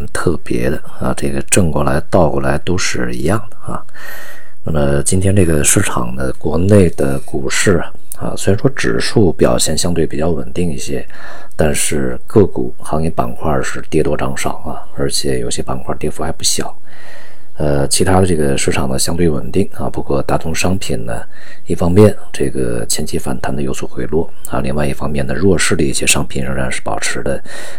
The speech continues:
一个下行状态。呃，同时像原油啊、贵金属啊，啊，也是下行，而美元的稳定啊，保持一个相对来讲比较坚挺，并且有稳-，呃，获得一个稳定支撑啊，重新回到一个，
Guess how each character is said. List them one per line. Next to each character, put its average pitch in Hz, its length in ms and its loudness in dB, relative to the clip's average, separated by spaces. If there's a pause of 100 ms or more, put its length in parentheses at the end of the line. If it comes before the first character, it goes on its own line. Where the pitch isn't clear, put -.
(100)
一 78 80 2
个 78 40 2
下 - 220 4
行 - 160 0
状 - 220 -4
态。 - 200 -2 (640)
呃， 139 260 2
同 - 180 0
时 87 100 0
像 80 180 0
原 71 240 2
油 71 240 0
啊、 69 300 0
贵 71 160 0
金 82 220 2
属 62 240 0
啊， 58 120 0 (200)
啊， 123 160 0
也 120 120 -2
是 - 140 -2
下 - 260 0
行， - 220 -2
而 135 140 0
美 156 160 0
元 - 260 -2
的 76 100 0
稳 71 160 -2 (120)
定 98 260 2
啊， - 240 -2 (380)
保 - 120 0
持 - 160 -2
一 73 80 0
个 69 320 0
相 85 220 -2
对 85 100 0
来 64 140 0
讲 - 240 0
比 80 100 -2
较 82 120 -2
坚 85 200 0
挺， - 200 -2
并 71 180 -2
且 - 260 -2 (600)
有 73 240 2
稳-， 73 340 0 (240)
呃， - 480 0
获 - 220 0
得 85 100 4
一 90 80 2
个 85 80 2
稳 - 140 0
定 80 120 0
支 90 140 0
撑 101 260 0 (140)
啊， 120 240 -2
重 - 160 -2
新 82 180 0
回 - 140 0
到 135 160 0
一 62 140 -2
个， - 340 0